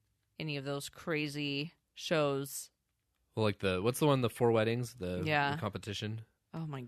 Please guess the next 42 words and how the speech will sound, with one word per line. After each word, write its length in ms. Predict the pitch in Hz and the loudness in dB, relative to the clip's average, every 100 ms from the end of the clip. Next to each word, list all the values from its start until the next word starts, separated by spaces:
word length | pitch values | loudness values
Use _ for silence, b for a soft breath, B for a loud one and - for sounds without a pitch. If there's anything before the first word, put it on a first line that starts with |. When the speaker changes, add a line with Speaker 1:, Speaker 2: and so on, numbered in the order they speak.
| - | -8
Speaker 1:
gosh. 560 | 147 139 135 139 - - | -4 -2 -2 -4 -8 -10
Some 320 | - 170 160 - | -6 -6 -6 4
Speaker 2:
Most 240 | 139 175 | 4 6
of 60 | 110 | 4
those 200 | 101 90 | 2 0
come 180 | 110 101 | -2 0
in, 240 | 95 90 | 0 -2
like, 220 | 90 85 - | -4 -6 -6
I 120 | 98 | -6
feel 180 | 92 107 | -2 -2
like 160 | 90 71 | -2 -4
forty 380 | - 98 95 90 | -4 -2 0 0
to 200 | 85 85 | -2 -4
sixty 380 | - 92 - 87 | -6 -10 -10 -8
thousand. 520 | 85 85 87 90 95 - - | -6 -6 -6 -10 -12 -8 -4
Speaker 1:
Oh, 220 | 190 143 | -2 -2
yeah, 340 | 143 123 139 - | -2 -2 -4 0
at 240 | 185 160 135 | 0 0 -4
least. 600 | 143 127 147 - - - _ - | -6 -6 -8 -10 -12 -14 _ -12
If 140 | 175 | -6
you 120 | 190 180 | -2 2
watch 320 | 170 - - - _ _ _ _ _ | 2 2 -6 -10 _ _ _ _ _
an 340 | 156 170 170 151 | 4 6 6 2
episode 480 | 143 151 147 139 135 | -2 -2 -4 -2 -4
of 120 | 131 | -4
Say 180 | 160 139 | -4 -4
Yes 180 | 143 | -4
to 60 | - | -6
the 80 | 139 | -4
Dress, 380 | 143 139 143 151 | -2 -2 -4 -6
you'll 120 | 147 | -4
get 180 | 139 - | -6 -4
girls 340 | 143 143 143 | -2 -2 -2
that's, 400 | 139 127 - - b b b b b b - | -6 -8 -14 -16 b b b b b b -6
that 100 | 151 | -2
are 100 | 147 | 2
like, 220 | 139 139 | 0 2
"Oh, 380 | 175 175 165 151 - b b b _ | 2 4 2 0 -6 b b b _
my 200 | 156 165 | 2 2
wedding 440 | 151 156 160 156 147 | 4 2 2 -2 -2
dress 320 | 143 143 - | 0 0 -2
budget 640 | - 143 135 135 123 - | 0 0 0 0 0 -4